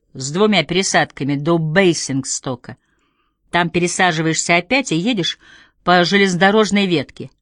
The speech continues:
Но чем ехать по ветке? Быстрее дойти пешком. Первым, кого я увидел, когда на неразгибающихся ногах вышел, наконец, на перрон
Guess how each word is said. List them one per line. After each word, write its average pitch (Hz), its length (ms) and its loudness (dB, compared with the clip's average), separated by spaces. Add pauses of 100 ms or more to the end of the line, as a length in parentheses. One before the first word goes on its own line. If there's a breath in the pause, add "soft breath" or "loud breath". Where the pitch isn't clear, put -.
(580)
Но 156 120 -2
чем 190 220 0
ехать 175 400 0
по 185 140 0
ветке? 180 500 -4 (500)
Быстрее 170 560 0
дойти 170 380 -2
пешком. 120 580 -8 (1080 soft breath)
Первым, 330 360 2
кого 302 240 2
я 285 180 2
увидел, 269 360 0
когда 247 420 0
на 214 280 0
неразгибающихся 202 1400 0
ногах 156 540 -4
вышел, 160 500 -2
наконец, 147 560 -4
на 151 100 -4
перрон 247 420 0